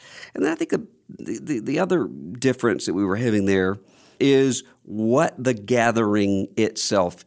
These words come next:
is. So I think in Andy's, i-, if you're trying to understand where I think Andy is coming from, for him, it seems to me the primary purpose of the gathering,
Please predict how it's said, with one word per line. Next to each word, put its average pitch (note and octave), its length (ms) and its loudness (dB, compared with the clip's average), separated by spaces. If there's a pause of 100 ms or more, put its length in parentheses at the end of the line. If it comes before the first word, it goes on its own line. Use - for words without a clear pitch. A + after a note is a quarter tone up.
(140)
is. - 580 -4 (1200)
So B2 640 2
I A#2+ 80 0
think - 580 0
in C#3+ 180 2
Andy's, D3+ 800 2 (300)
i-, B2 160 -2
if A#2+ 100 -4
you're B2 80 -4
trying F#3+ 240 0
to B2 80 0
understand C3+ 560 0
where A#2 240 2
I G2 120 -2
think - 480 -2
Andy A#2 420 2
is G#2 160 0
coming C#3 400 2
from, G2+ 280 -2
for G#2 340 -4
him, A2 760 2 (640)
it A2+ 180 2
seems D3+ 460 4
to G2 80 -6
me F2 180 -4
the E2 120 -6
primary D#3 640 -2
purpose C3+ 500 -4
of F#2+ 160 -8
the F#2+ 100 -4
gathering, A2+ 760 0